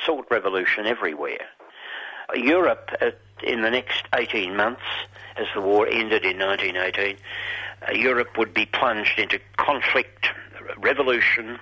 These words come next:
uh, and internal, uh, revolt,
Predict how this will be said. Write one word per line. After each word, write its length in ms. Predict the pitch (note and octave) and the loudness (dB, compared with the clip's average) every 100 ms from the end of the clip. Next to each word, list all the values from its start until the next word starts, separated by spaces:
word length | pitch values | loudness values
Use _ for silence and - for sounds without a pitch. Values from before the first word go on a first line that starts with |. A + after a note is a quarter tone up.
| - - - - - - | -16 -10 -8 -8 -10 -2
uh, 100 | G#2 - | -2 0
and 180 | A2 A2 - | -2 -2 0
internal, 800 | C#3 C3+ - B2 G#2 G#2 G#2 G2+ - - | 0 2 2 2 2 0 -2 -6 -12 -10
uh, 920 | - - - - - - - - - | -8 -6 -10 -4 0 0 0 -2 2
revolt, 540 | C3 C3 A2+ - A2 | 2 4 2 2 -2